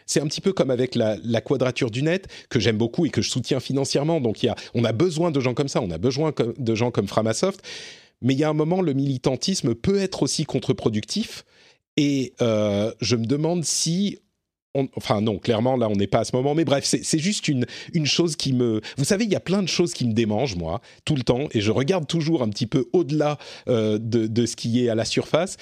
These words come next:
Et ça, c'est un petit truc où je me dis, ça, c'est, c'est pas... Euh, la manière dont est écrit l'article, et vous pourrez aller le lire, n'est pas, est, est un petit peu, euh,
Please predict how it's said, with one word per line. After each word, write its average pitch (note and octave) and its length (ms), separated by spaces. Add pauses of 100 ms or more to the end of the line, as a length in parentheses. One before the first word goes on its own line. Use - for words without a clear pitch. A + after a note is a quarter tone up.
(100)
Et A#2+ 100
ça, D#3+ 200
c'est - 140
un A#2 80
petit A2 160
truc - 220
où B2 60
je G2 60
me G#2 100
dis, B2 220 (420)
ça, B2+ 220
c'est, G#2+ 200 (140)
c'est - 180
pas... B2 380 (240)
Euh, F#2+ 460 (300)
la C3+ 180
manière G3 480
dont A#2 160
est A2 160
écrit C3+ 320
l'article, A2 400
et - 20
vous G2 140
pourrez A#2+ 240
aller A2 180
le G#2+ 100
lire, D#3+ 300 (640)
n'est C3 280
pas, D3+ 380
est, C#3 220
est C3+ 80
un C3+ 80
petit B2+ 180
peu, C3+ 380
euh, G2 360